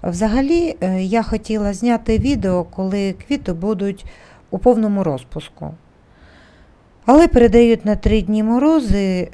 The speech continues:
вночі до мінус трьох, та й ще сніг. Ну, я не знаю, як потім вони будуть виглядати,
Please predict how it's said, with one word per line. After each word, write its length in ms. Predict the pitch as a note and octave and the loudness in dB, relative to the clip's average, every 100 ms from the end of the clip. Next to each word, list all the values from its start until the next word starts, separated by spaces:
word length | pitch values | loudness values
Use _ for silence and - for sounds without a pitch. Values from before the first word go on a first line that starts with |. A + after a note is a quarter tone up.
| E3 | -8
вночі 760 | E3 F3 F#3 - - F3 D#3+ D#3 | -8 -6 -6 -4 -2 0 -2 -4
до 420 | F#3 F#3+ F#3 F#3 | -4 -2 -2 -2
мінус 440 | A3 A#3+ A3 - - | 0 0 -2 -6 -6
трьох, 500 | D#3 C#3 C3 - _ _ _ - | -4 -4 -8 -20 _ _ _ -4
та 80 | |
й 100 | F3 | -2
ще 240 | - A3 G#3+ | -2 -2 -4
сніг. 440 | - D3 C3 - - - - - - _ _ _ _ | -4 -10 -10 -14 -20 -20 -20 -20 -20 _ _ _ _
Ну, 340 | G3 A3+ G#3 E3+ | -4 -2 -2 -2
я 300 | E3 G3 F#3+ | -2 -2 0
не 180 | F#3 | -2
знаю, 440 | E3+ F3+ E3 D#3 D3+ D3 D3+ D3 D3 D3+ | -2 -2 0 0 -4 -6 -10 -10 -10 -6
як 260 | F3+ E3+ - - | -6 -6 -8 -8
потім 300 | E3 D#3+ D3+ | -6 -6 -4
вони 240 | D#3+ D#3 | -4 -4
будуть 560 | D#3 D#3 D3+ - - - _ | -4 -4 -6 -8 -20 -20 _
виглядати, 800 | D#3 E3+ F3+ G3 B3+ C4+ A3+ | -6 -4 -2 -2 0 -2 -4